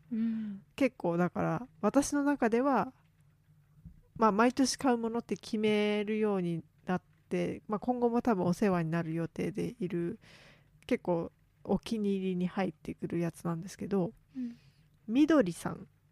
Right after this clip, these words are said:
Speaker 2: の
Speaker 1: うん。
Speaker 2: エムディーノートダイアリー。
Speaker 1: うん。
Speaker 2: えーと、英語、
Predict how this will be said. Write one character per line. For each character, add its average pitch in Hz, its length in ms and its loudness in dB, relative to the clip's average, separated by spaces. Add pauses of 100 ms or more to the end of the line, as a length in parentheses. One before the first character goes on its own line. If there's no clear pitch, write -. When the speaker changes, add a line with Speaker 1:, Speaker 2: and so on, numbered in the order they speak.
(180)
Speaker 2:
の 196 240 4
Speaker 1:
う - 40 6
ん。 226 140 -2 (720)
Speaker 2:
エ 214 100 8
ム 294 180 6
デ 302 80 6
ィ 302 140 6
ー 285 40 -2
ノ 302 200 2
ー - 60 -4
ト 277 140 4
ダ 254 180 8
イ 226 140 4
ア - 40 0
リ - 280 -10 (500)
ー。 240 40 4
Speaker 1:
う 254 40 8
ん。 208 140 2 (1160)
Speaker 2:
え 175 640 0
ー - 40 -18
と、 - 160 -2 (100)
英 269 240 10
語、 254 400 6